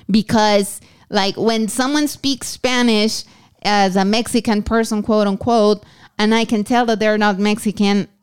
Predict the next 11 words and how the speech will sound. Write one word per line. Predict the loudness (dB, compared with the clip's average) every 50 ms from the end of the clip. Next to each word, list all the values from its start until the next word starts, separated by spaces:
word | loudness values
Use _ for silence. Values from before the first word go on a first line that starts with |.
| _ -4
like, | -2 0 0 0 -2 -2
I'm | -2 -2 -2 -2 0
like, | -2 -2 -2 -6 -12 _ -20 -18
"What?" | -12 -6 -2 -2 0 0 0 -2 -2 -2 -2 -2 -2 -2 -2 -4 -6 -6 -4
Because | -4 -2 0 0 -2 0 2
I'm | 2 2 2 2 0 0 -2 -6 -10 _ _ _
Mexican, | -4 -2 -2 -2 -4 -6 -12 -12 -10 -10 -12 -12 _ -20 _ _ -4
but | -2 0 0 2
I'm | 2 2 2
not | 2 0
German | 2 2 2 2 2 0 0 -2 -4 -4 -6